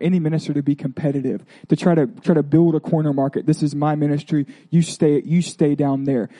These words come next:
The, the scripture says, uh, in Ephesians chapter five that the apostles, prophets, evangelists, pastors, and teachers, their job is to equip the church to do the work of the ministry.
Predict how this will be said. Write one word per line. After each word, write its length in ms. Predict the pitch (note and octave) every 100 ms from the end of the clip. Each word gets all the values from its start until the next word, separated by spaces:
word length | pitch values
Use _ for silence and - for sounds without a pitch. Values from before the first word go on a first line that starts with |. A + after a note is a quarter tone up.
| -
The, 140 | E3
the 100 | -
scripture 260 | D#3+ A#3 A3+
says, 300 | F#3+ E3+ D3+ -
uh, 40 |
in 260 | D#3+ D3+ D3+
Ephesians 380 | E3+ G3 D#3 -
chapter 320 | F3+ - D3
five 340 | G3 G3+ E3 - - -
that 160 | E3+
the 60 | D3+
apostles, 480 | D3 F#3 F3+ F3 E3
prophets, 400 | F3+ D#3+ C3+ -
evangelists, 420 | D3 D#3 D3 D3
pastors, 420 | - D#3+ D3+ D3
and 160 | C3+ B2+
teachers, 380 | A3 G#3+ D3 - - -
their 100 | D#3+
job 460 | C#3 E3+ G3 G3
is 160 | D3+ D3
to 160 | - D#3+
equip 520 | C#3 - G3 B3 -
the 100 | D#3
church 360 | - D3 A#2
to 80 | -
do 240 | D3 D3 D#3+
the 80 |
work 260 | C#3+ C#3+ -
of 140 | C3+ C3
the 80 | C3+
ministry. 580 | B2+ B2+ - B2+ -